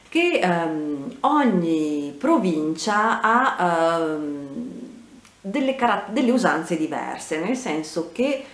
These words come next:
questo periodo, i-, gli ultimi giorni di, di febbraio, i primi di marzo, vengono chiamati dai veneti il Capodanno Veneto, cioè quello che segna la fine dell'inverno e ci introduce nella primavera.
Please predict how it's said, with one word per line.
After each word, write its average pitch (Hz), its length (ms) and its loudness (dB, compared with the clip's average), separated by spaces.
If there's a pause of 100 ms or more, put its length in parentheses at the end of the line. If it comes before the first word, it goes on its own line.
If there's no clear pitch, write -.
(640)
questo 330 300 4
periodo, 190 800 6
i-, 190 220 2
gli 180 80 4
ultimi 214 400 2
giorni 190 500 4
di, 156 600 0
di 233 160 2
febbraio, 160 640 4
i 165 80 2
primi 226 320 0
di 226 100 0
marzo, 165 460 0
vengono 185 380 2
chiamati 160 680 -2
dai 175 280 2
veneti 165 460 -2
il - 140 -6
Capodanno 151 680 -2
Veneto, 131 520 -8
cioè - 200 -6
quello 180 220 -2
che 170 120 -8
segna 165 480 -2
la - 100 -4
fine 214 260 -2
dell'inverno 165 800 -2
e 254 140 -6
ci 185 320 -10
introduce 170 1000 -4
nella 143 280 -8
primavera. 143 800 -6